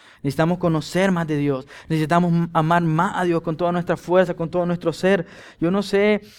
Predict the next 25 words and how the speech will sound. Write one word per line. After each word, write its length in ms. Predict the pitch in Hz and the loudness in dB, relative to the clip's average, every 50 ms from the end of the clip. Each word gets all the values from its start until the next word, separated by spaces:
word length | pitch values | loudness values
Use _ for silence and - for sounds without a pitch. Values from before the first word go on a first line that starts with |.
| - - _ | -20 -20 _
am, 440 | - - 165 160 160 156 156 156 - - _ - | -2 0 2 2 2 0 0 -4 -8 -14 _ -10
la 200 | - - 165 160 | -2 0 0 2
necesidad 960 | 165 165 156 - 165 151 - - 151 143 147 165 190 220 233 220 185 - - - | 2 0 -2 -2 -4 -6 -2 0 0 2 4 4 4 4 4 2 0 -2 -4 -2
hoy 320 | 170 190 226 247 233 196 | 2 4 4 4 4 4
en 100 | 170 151 | 2 0
tu 140 | 143 147 135 | -2 -4 -4
vida, 400 | 131 127 123 120 117 120 120 123 - _ _ _ | -4 -4 -4 -6 -6 -8 -10 -14 -18 _ _ _
pero 200 | - 156 147 143 | -2 -2 -2 0
sí 160 | - 165 156 | 0 -2 -4
sé 320 | 156 - 190 190 196 190 | 0 2 4 4 4 2
que 100 | 190 165 | 2 0
lo 140 | 151 151 147 | -2 0 0
que 100 | - 143 | 0 -2
más 260 | 139 135 143 170 196 | 0 0 0 0 0
necesitas, 560 | 202 202 196 196 190 175 - 175 165 - 139 135 | 0 -2 -2 -4 -4 -2 -2 -4 -2 -2 -4 -4
más 140 | 139 156 | -4 -4
que 140 | 156 - 175 | -4 -4 -4
cualquier 280 | 175 170 165 156 180 175 | -2 -2 -2 0 0 -2
otra 240 | 175 170 160 165 165 | 0 -2 -4 -4 -2
cosa, 300 | - 190 175 - - - | -2 -4 -4 -4 -8 -8
entender 600 | - 160 156 143 - 147 135 135 135 160 180 185 180 | -6 -6 -4 -4 -2 -4 -2 0 2 2 2 2 2
y 60 | 170 | 0
conocer 500 | 170 156 143 139 135 135 - 175 180 180 | -2 -2 -4 -4 -4 -4 -2 -2 0 0
y 60 | 165 | 0
crecer 540 | - - 135 135 - - 180 185 180 170 | 0 0 -2 -2 -2 -2 0 0 0 0